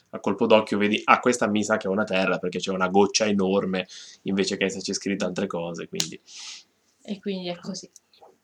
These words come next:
Speaker 1: Il mazzo
Speaker 2: E
Speaker 1: si mescola, attenzione, all'inizio della
Speaker 2: Sì.
Speaker 1: partita si
Speaker 2: E
Speaker 1: mescola.
Speaker 2: non è che è buona educazione mescolarlo.
Speaker 1: Come pensano alcuni, il mazzo
Speaker 2: Sì,
Speaker 1: va
Speaker 2: sì,
Speaker 1: proprio
Speaker 2: si mischia
Speaker 1: mescolato.
Speaker 2: davanti all'avversario, no? È che arrivo col mazzo già pronto perché l'ho già mischiato a casa.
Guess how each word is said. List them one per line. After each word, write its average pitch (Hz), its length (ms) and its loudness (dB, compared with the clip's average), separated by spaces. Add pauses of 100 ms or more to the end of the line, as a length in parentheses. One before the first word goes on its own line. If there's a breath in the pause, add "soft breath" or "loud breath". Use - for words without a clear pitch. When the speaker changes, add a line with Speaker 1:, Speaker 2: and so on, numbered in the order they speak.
Speaker 1:
Il 120 160 0
mazzo 113 220 8
Speaker 2:
E - 20 2
Speaker 1:
si 107 100 2
mescola, 95 400 2
attenzione, 90 540 -2
all'inizio 98 260 -2
della 95 120 2
Speaker 2:
Sì. - 40 -10
Speaker 1:
partita 90 220 -10
si - 140 -6
Speaker 2:
E - 20 -2
Speaker 1:
mescola. 180 320 -2
Speaker 2:
non 220 100 4
è 233 180 4
che 202 160 -2
è 185 80 0
buona 180 300 0
educazione 175 640 -4
mescolarlo. 170 840 0 (180)
Speaker 1:
Come 98 280 4
pensano 101 440 4
alcuni, 90 420 0
il 110 80 -4
mazzo 120 280 4
Speaker 2:
Sì, 113 60 6
Speaker 1:
va 117 80 6
Speaker 2:
sì, - 80 -2
Speaker 1:
proprio 269 260 6
Speaker 2:
si 214 40 6
mischia 247 380 8
Speaker 1:
mescolato. 214 120 10
Speaker 2:
davanti 233 220 8
all'avversario, 190 960 4
no? 196 100 4
È 214 140 6
che 175 180 0
arrivo 190 300 2
col 190 160 -2
mazzo 190 240 -6
già 180 200 -2
pronto 208 560 4 (240)
perché 202 300 0
l'ho 202 100 4
già 196 140 4
mischiato 196 400 -2
a 180 100 -4
casa. 165 480 0